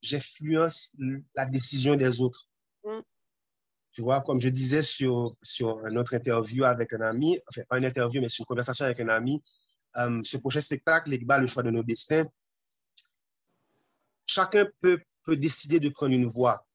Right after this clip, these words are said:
Speaker 1: C'est, c'est, it's
Speaker 2: Mm.
Speaker 1: fine.
Speaker 2: Mm.
Speaker 1: It's fine. Mais il faut être conscient de ce choix.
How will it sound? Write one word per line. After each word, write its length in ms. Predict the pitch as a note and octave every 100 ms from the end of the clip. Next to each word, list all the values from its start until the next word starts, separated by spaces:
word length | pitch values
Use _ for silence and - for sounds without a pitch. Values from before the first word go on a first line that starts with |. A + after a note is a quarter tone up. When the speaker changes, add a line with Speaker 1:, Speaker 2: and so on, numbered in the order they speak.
| _ _
Speaker 1:
C'est, 240 | - B2 _
c'est, 340 | - B2+ A#2 - _ _ _ _ _ _ _
it's 160 | C3 -
Speaker 2:
Mm. 40 |
Speaker 1:
fine. 340 | G#3 D#3+ A#2 F#2 - - _ _ _ _
Speaker 2:
Mm. 60 | B2+
Speaker 1:
It's 200 | B2 -
fine. 500 | C#3+ A#2 F#2+ - - _ _ - - - - _ _ _ -
Mais 160 | B2+
il 80 | C#3
faut 100 | -
être 120 | C#3+
conscient 360 | D#3+ D#3+ - F3+
de 80 | D3+
ce 160 | -
choix. 280 | B2+ A2 F#2